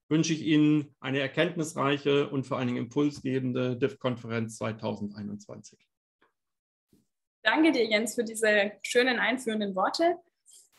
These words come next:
Speaker 2: Auch die ersten Worte der div-Konferenz zweitausendseinundzwanzig. Und, äh, das nächste Stichwort geht an Herrn Professor Doktor Michael Dauling. Er ist Vorsitzender des Vorstands des Münchner Kreises.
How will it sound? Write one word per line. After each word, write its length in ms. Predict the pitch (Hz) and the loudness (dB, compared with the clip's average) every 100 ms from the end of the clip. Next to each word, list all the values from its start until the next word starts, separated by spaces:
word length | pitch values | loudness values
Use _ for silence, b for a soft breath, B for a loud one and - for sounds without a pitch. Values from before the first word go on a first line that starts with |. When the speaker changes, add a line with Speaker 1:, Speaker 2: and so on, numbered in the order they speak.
| _ _ | _ _
Speaker 2:
Auch 160 | 208 - | 2 4
die 160 | 269 | 4
ersten 380 | 208 320 - 254 | 4 2 2 2
Worte 260 | 247 294 262 | 4 6 6
der 100 | 247 | 4
div-Konferenz 680 | 294 - 262 262 233 254 - | 0 0 0 0 0 0 -2
zweitausendseinundzwanzig. 1120 | 247 240 226 247 240 - 254 269 294 - - | -4 -2 -2 -2 -2 0 0 2 0 0 -2
Und, 420 | - 240 247 240 - | 4 6 6 2 2
äh, 360 | 233 226 226 226 | 6 8 8 6
das 300 | 226 - - | 4 4 0
nächste 480 | 226 262 349 - 277 | 4 6 4 4 2
Stichwort 600 | - 285 - 226 254 254 - | 4 2 2 2 2 0 -6
geht 240 | 226 254 - | -4 -4 -2
an 220 | 202 214 | -2 0
Herrn 240 | 208 208 220 | -2 -4 -4
Professor 400 | 208 220 214 208 | -8 -6 -6 0
Doktor 380 | 208 208 220 208 | -2 0 0 0
Michael 580 | 214 240 254 233 214 202 | 2 2 4 2 4 2
Dauling. 640 | 202 160 196 214 175 165 B B B B - | 4 4 6 4 0 -2 B B B B 6
Er 180 | 240 | 6
ist 320 | 247 - - - | 8 4 2 4
Vorsitzender 540 | 233 262 262 254 226 | 4 4 2 2 2
des 160 | 208 - | 0 0
Vorstands 600 | 208 220 - 208 214 - | 2 2 2 0 0 -2
des 200 | 220 226 | -2 0
Münchner 380 | 226 - 196 | 0 0 -4
Kreises. 800 | 190 - - 277 330 381 - - | -4 -2 2 4 4 4 2 -4